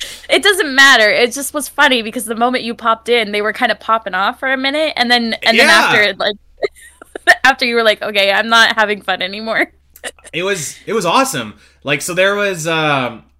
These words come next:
Speaker 2: there was a half an hour period where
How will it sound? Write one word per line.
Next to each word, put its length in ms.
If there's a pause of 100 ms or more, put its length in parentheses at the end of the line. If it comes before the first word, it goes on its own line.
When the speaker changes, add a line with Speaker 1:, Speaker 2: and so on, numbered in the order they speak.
(280)
Speaker 2:
there 240
was 180
a 140
half 400
an 60
hour 320
period 640 (680)
where 640